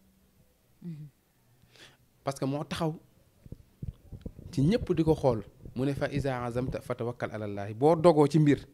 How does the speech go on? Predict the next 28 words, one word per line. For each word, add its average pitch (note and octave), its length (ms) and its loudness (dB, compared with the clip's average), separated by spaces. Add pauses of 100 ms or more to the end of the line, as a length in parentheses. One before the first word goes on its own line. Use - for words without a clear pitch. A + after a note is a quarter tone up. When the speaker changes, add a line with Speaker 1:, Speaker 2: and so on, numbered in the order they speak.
(160)
Speaker 1:
Mhm. F#3+ 280 -18 (160)
Speaker 2:
bàyyil A2 280 -4
ak A2 100 -6
bopp, G#2+ 360 -10
bàyyil A2+ 280 -4
ak A2+ 80 -8
sa, - 120 -8
bàyyil A2+ 400 -4
ak A#2+ 140 -6 (120)
Yàlla A#2+ 240 -2
sa A#2 120 -6
bopp. A2+ 260 -2
Speaker 1:
Mhm. - 80 2 (300)
Speaker 2:
Suñu A#2 140 0
borom A2+ 200 2
ne A2+ 80 -2
ko: G#2+ 80 -8
"Ay A2 120 -8
bismillah." G#2 440 -12 (300)
Moo E3 160 4
tax - 160 -2 (500)
coow F#3+ 160 6
yi G3+ 80 2
nga G3+ 100 0
doon F3 240 -2
gis E3+ 160 -6
nii E3+ 240 0
yëpp D4+ 100 -2